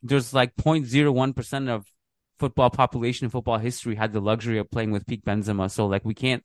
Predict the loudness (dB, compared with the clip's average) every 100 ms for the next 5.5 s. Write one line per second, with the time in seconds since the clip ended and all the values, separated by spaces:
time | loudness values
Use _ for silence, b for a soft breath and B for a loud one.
0 | 0 2 4 0 -2 -2 0 0 -2 -6
1 | -10 -4 -2 0 -2 -2 -4 -4 -2 -6
2 | -10 b b b b b _ _ _ _
3 | _ _ _ 0 4 4 4 0 _ _
4 | _ _ 2 6 6 4 0 -4 -4 -4
5 | -2 0 0 -2 -12